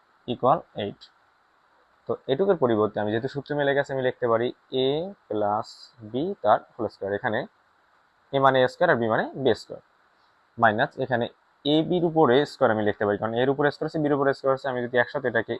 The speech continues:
a b-র উপরে স্কয়ার লিখি, তাহলে কোনো প্রবলেম নেই। তো আমার এখানে এটাকে যদি a ধরি, এটাকে যদি b ধরি, তাহলে এ স্কয়ার মাইনাস বি স্কয়ার সূত্র হয়ে গেছে। এ স্কয়ার প্লাস বি স্কয়ার হচ্ছে a, আর a b হচ্ছে b, এটা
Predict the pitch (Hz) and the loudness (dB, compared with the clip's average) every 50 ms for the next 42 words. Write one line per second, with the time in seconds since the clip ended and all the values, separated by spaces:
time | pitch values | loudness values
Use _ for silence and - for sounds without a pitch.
0 | - 113 127 131 147 147 135 123 107 107 - - - 104 104 107 107 - 185 262 | -6 -6 -6 -4 -4 -4 -4 -4 -6 -6 -6 -4 -4 -2 -2 -2 -2 -4 -6 -10
1 | - _ _ _ _ _ _ _ _ _ _ _ _ _ _ _ _ _ _ _ | -10 _ _ _ _ _ _ _ _ _ _ _ _ _ _ _ _ _ _ _
2 | _ _ _ _ - - 120 123 123 131 127 135 147 156 - 120 110 117 151 226 | _ _ _ _ -8 -4 0 0 0 0 0 -2 -2 -2 0 -2 0 0 0 -2
3 | 311 - _ _ _ _ _ _ _ - 120 117 98 87 - _ _ _ _ _ | -4 -6 _ _ _ _ _ _ _ -6 -4 -4 -4 -6 -8 _ _ _ _ _
4 | _ _ _ _ _ _ _ _ _ _ _ - 147 123 117 127 127 127 131 151 | _ _ _ _ _ _ _ _ _ _ _ 6 6 8 8 8 6 4 4 4
5 | 143 127 143 202 _ _ _ _ _ _ _ _ _ _ _ _ _ - 135 131 | 2 2 0 -2 _ _ _ _ _ _ _ _ _ _ _ _ _ -2 0 2
6 | 160 151 165 156 160 151 160 147 139 131 156 180 175 131 135 120 127 120 113 123 | 2 4 4 2 2 4 4 4 4 4 4 4 4 4 4 2 2 0 0 -2
7 | 110 107 113 101 107 101 98 - 113 107 110 - - 123 135 - - _ - 175 | 0 0 0 0 0 -2 -4 -4 -4 -6 -6 -4 -4 -4 -4 -4 -4 _ 2 2
8 | 208 202 147 120 110 110 110 101 104 110 120 - - - 117 104 - 107 90 - | 2 4 2 2 2 2 0 0 0 -2 -4 -2 -2 -2 -2 -2 -2 -4 -8 -6
9 | 101 101 98 98 98 101 - - 123 _ _ _ _ _ _ _ _ _ _ _ | -4 -4 -2 -2 -4 -8 -10 -12 -20 _ _ _ _ _ _ _ _ _ _ _
10 | _ - 123 123 - - - 151 151 - 151 139 131 135 139 - - 147 143 - | _ -4 -4 -4 -4 -2 0 0 2 4 2 2 4 2 0 2 2 2 2 2
11 | - - 139 - 135 156 208 269 302 _ _ - - 107 - - 117 120 123 127 | 0 -4 -2 0 0 0 0 0 -4 _ _ -2 -2 -2 0 0 0 2 2 2
12 | 127 123 - - 233 269 _ _ - 117 110 117 104 92 - _ _ _ _ _ | 0 0 -2 -10 -10 -12 _ _ -10 -4 -2 -2 -2 -2 -4 _ _ _ _ _
13 | _ _ _ _ _ - 110 104 120 | _ _ _ _ _ -6 -4 -2 -2